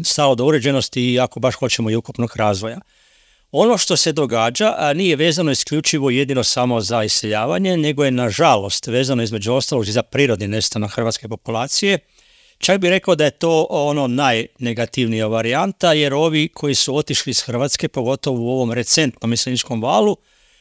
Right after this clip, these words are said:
u bilo kakvoj koncepciji razvoja i tako dalje, ne moraju biti i izgubljeni za Hrvatsku.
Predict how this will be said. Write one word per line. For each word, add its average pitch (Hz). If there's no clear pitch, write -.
u 139
bilo 160
kakvoj 147
koncepciji 131
razvoja 131
i 123
tako 135
dalje, 135
ne 139
moraju 131
biti 131
i 139
izgubljeni 107
za 101
Hrvatsku. 127